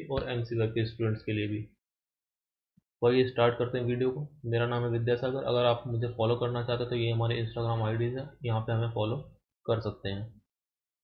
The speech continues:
तो पहले जो मैंने videos बनाई थी उसके अंदर मैंने आपको बताया था कि आपके result जो है mid of December तक आएंगे, और उसके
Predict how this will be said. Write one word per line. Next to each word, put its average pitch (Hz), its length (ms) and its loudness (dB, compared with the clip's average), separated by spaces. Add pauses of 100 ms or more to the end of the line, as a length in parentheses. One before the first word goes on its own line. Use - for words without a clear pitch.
(380)
तो 143 80 4 (580)
पहले 131 220 8
जो 151 120 4
मैंने 147 220 6
videos 127 380 2
बनाई 120 140 2
थी 135 120 2
उसके 131 180 0
अंदर 127 160 2
मैंने 127 180 0
आपको 120 200 0
बताया 113 300 6
था 131 60 0
कि 127 120 2
आपके 120 260 4
result 120 340 4
जो 117 180 2
है 120 80 2
mid 120 240 2
of 117 100 -2
December 113 480 0
तक 113 180 0
आएंगे, 113 360 2
और 131 200 0
उसके 131 240 2